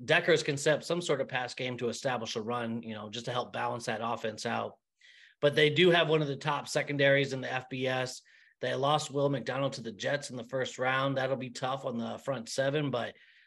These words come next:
I think, again, Big Twelve, air attack, air raid, passing game, having a top secondary in the B C, uh, the F B S,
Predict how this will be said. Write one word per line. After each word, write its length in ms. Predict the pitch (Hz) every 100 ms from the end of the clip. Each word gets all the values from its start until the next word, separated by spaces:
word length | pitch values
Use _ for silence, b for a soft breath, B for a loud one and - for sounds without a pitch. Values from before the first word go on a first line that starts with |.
| b
I 100 | 120
think, 220 | 143 139
again, 480 | 131 131 165 139 131
Big 200 | 135 139
Twelve, 520 | 139 190 190 143 135 - _ _ _ b -
air 260 | 139 143
attack, 440 | 143 147 143 139 135
air 220 | 139 139
raid, 400 | 135 139 135 135
passing 400 | 131 131 135 127
game, 400 | 131 131 131 123 b b b -
having 240 | 151 160
a 60 | 139
top 280 | - 135 120
secondary 540 | 147 143 131 127 123
in 60 | 120
the 80 |
B 180 | 113 127
C, 200 | 120 135 135
uh, 140 | 123 107
the 100 | 117
F 140 | 135 -
B 220 | 120 127
S, 320 | 113 104 -